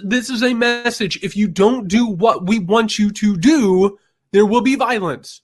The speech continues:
It's terrorism. That's what this is.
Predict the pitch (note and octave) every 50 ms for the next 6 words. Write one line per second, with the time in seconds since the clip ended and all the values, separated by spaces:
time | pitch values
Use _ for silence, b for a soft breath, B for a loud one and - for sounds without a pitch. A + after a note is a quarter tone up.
0 | _ _ _ - A#3+ B3 - - - - G#3 G#3+ A#3 A3+ A3 G#3+ F#3+ F#3 E3+ D#3+
1 | D3+ D3+ A#2 G#2 b b b b - G#3+ A3+ A3 - A3+ A3+ G#3+ G#3+ - G#3 F#3
2 | G3 - G3+ G3+ G3 E3 B2+ - _ _ - - -